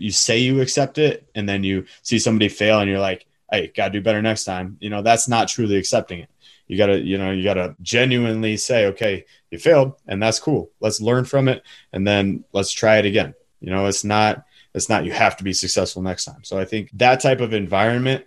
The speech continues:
is something that, that can be addressed from a coaching side of things. If we're, if we're gonna keep talking about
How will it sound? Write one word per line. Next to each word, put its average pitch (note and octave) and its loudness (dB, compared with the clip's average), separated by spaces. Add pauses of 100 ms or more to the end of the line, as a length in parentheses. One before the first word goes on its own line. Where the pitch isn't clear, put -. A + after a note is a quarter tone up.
(140)
is G2 -4
something G2+ -2
that, F#2 0
that F#2+ -4
can G#2+ 2
be G2+ 2
addressed F#2+ 0
from F#2+ -6
a F2 -8
coaching G2+ 0
side F#2+ -2
of E2+ -6
things. F2+ -2
If F2+ -6
we're, F2+ -2 (240)
if F2+ -12
we're F2+ 0
gonna F2+ 0
keep - -4
talking F2+ 2
about F2 -2